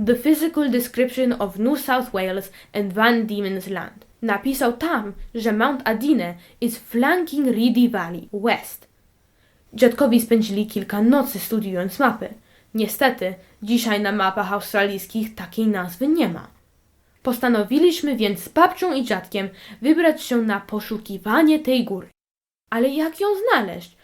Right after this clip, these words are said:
skoro nie jesteśmy pewni, jaka jest jej wysokość? Sam Szczelecki wprowadza nas tu w błąd. Raz pisze, że góra ma ponad trzy tysiące siedemset stóp.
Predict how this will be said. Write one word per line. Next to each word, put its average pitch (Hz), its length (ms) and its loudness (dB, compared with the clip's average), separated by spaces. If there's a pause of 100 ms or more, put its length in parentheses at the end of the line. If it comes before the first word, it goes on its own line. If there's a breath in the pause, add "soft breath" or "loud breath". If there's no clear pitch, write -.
(140 soft breath)
skoro 262 340 2
nie 247 220 4
jesteśmy 254 460 0
pewni, 220 440 0
jaka 214 320 -2
jest 196 380 -6
jej 226 180 0
wysokość? 277 680 -6 (720)
Sam 247 280 0
Szczelecki 302 680 2
wprowadza 214 420 0
nas 196 300 -4
tu 254 100 -2
w 240 100 0
błąd. 240 460 2 (500)
Raz 262 360 0
pisze, 240 440 -2 (180 loud breath)
że 294 180 0
góra 285 200 0
ma 330 140 2
ponad 269 500 -2
trzy - 220 -2
tysiące 262 680 2
siedemset 240 840 0
stóp. - 440 -2